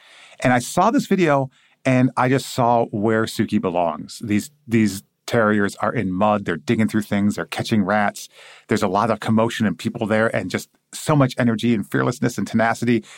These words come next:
It's so much like Suki. She would love it. There's a part of me that feels like that is her purpose. And it's actually true. Terriers were bred to do this, and she's a terrier. That's where she belongs.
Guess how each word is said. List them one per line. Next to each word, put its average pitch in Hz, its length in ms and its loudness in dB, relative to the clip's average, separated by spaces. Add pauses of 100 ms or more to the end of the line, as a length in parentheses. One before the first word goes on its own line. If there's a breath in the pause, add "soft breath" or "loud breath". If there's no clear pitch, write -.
(120)
It's - 180 -6
so - 240 0
much 156 220 0
like 113 120 0
Suki. 117 480 0
She - 160 -2
would 156 140 2
love 131 240 2
it. 104 140 -2 (500 soft breath)
There's 131 140 0
a 135 40 2
part 185 220 -2
of 185 60 2
me 165 80 4
that 135 120 0
feels 147 260 0
like 110 240 0 (220)
that 139 160 2
is 131 140 0
her 123 120 -2
purpose. - 540 -6 (220)
And 160 100 4
it's 156 80 4
actually 254 240 4
true. 160 440 2
Terriers 160 420 0
were 135 80 2
bred 143 240 0
to 135 60 2
do 143 180 2
this, 110 240 2
and 123 80 2
she's 127 140 -2
a 127 40 0
terrier. 117 400 2
That's 123 220 -2
where 131 120 0
she 120 180 -2
belongs. 104 760 2